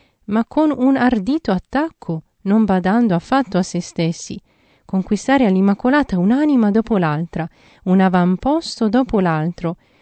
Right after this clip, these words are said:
inalberare il suo vessillo sulle case editoriali dei quotidiani, della stampa periodica e non periodica,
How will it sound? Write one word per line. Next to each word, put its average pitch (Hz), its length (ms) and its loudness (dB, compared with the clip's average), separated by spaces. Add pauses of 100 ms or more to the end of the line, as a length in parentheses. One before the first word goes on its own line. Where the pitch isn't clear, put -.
(220)
inalberare 180 680 2
il 160 100 -2
suo 202 180 -4
vessillo 214 540 0
sulle 170 300 -2
case 208 320 -2
editoriali 190 680 0
dei 180 160 0
quotidiani, 175 760 -2
della 196 220 2
stampa 214 420 2
periodica 185 580 -2
e 175 60 0
non 180 160 2
periodica, 185 720 0